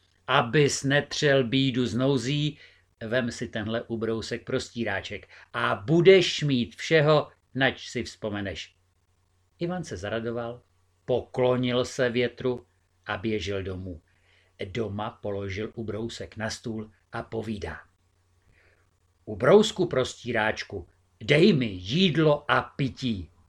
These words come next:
Jen to dořekl, hned se na ubrousku objevily pyrohy, koláče s mazáním,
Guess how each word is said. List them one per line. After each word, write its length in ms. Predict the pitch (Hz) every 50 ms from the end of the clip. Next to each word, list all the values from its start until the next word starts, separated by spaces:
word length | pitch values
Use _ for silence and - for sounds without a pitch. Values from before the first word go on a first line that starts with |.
| _ _ _ _ _ _ _ _ _ _ _ _ _ _ _ _ _
Jen 300 | - 95 92 120 165 196
to 140 | 196 - 175
dořekl, 540 | 95 98 90 - 107 98 - - 98 104 - _ _ _ _ _ _ _ _ -
hned 420 | - 82 131 131 139 160 190 196 -
se 280 | - - - - 123 110
na 340 | 107 107 113 123 - - -
ubrousku 680 | 185 175 147 160 160 165 170 165 - - - 143 - -
objevily 640 | - 127 131 120 131 143 147 135 151 135 101 - - - _ _
pyrohy, 720 | 120 113 107 110 113 101 - 98 95 92 85 82 85 80 - - -
koláče 760 | - 151 143 131 123 117 113 110 107 98 - - 117 110 110
s 260 | 107 - - - -
mazáním, 1000 | 120 120 131 139 135 127 107 113 123 117 117 120 120 117 117 120 117 117 113 117